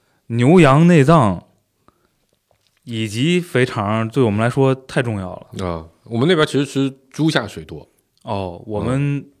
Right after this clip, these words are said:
Speaker 1: 我们几乎就，就是牛羊为主了。
Speaker 2: 嗯。
Speaker 1: 啊。
Speaker 2: 嗯。
Speaker 1: 牛羊为主，然后当然这个肥肠不一样，而且我有一次在台北吃过一个特别好的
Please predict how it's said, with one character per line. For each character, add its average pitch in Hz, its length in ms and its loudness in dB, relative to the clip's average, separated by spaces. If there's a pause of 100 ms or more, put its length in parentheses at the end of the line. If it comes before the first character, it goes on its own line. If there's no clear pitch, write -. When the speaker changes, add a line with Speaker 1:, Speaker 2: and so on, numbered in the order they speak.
(100)
Speaker 1:
我 104 120 -8
们 135 180 -4
几 180 140 -4
乎 180 200 0
就， 117 440 -2 (580)
就 127 120 -2
是 123 80 -2
牛 127 200 0
羊 165 200 2
为 151 100 0
主 110 240 -12
了。 107 220 -12
Speaker 2:
嗯。 92 260 -4
Speaker 1:
啊。 95 240 -10 (240)
Speaker 2:
嗯。 85 260 -14 (180)
Speaker 1:
牛 110 100 -2
羊 120 180 0
为 117 100 -2
主， 104 300 -12 (220)
然 98 120 -10
后 110 60 -6
当 131 140 -4
然 139 160 -4
这 123 160 -6
个 110 260 -6
肥 123 220 -8
肠 131 200 -4
不 120 120 -6
一 95 60 -10
样， - 220 -14
而 117 80 -6
且 131 120 0
我 120 200 2
有 113 140 4
一 113 60 2
次 127 160 -4
在 123 120 2
台 117 240 -2
北 95 320 -4 (400)
吃 - 240 -10
过 107 200 -6
一 104 100 -8
个 104 100 -6
特 110 200 -8
别 113 80 -4
好 90 260 -10
的 90 300 -10